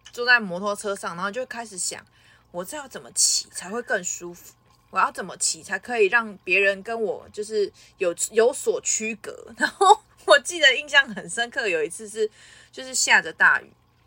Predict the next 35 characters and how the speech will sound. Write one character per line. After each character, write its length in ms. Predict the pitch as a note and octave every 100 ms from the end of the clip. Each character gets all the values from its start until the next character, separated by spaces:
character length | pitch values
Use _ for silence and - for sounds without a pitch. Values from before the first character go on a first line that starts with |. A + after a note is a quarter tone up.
| _ _
啊， 160 | - F#3
首 240 | - A#3
先 160 | D4+ D4+
是 120 | D#4
晒 260 | C#4 C#4 G#3+
太 220 | A#3+ E3+
阳 180 | F2 F#2
啦， 100 | - - _ _
就 140 | -
是 80 | D#4+
太 200 | - D4+
阳 120 | G#3
晒 220 | G3 C4 F#3+
得 80 |
很 160 | F3 F3
大， 200 | F#3 D#3
你 40 | D3+
就 60 |
会 80 | G#3
看 120 | A#3
到 160 | A#3 G#3+
旁 220 | G3+ E3
边 140 | F#3 G3+
有 180 | D3
人 220 | A2 C#2 G3
是， 340 | G3 F#3 E3+ - _ _
就 120 | -
是 120 | G3 G#3
把 220 | E3+ C#3+
全 240 | - E3+
身 180 | F3+ F#3+
都 180 | F#3+ F#3
罩 200 | G3+ E3+
紧 220 | - -
紧， 160 | -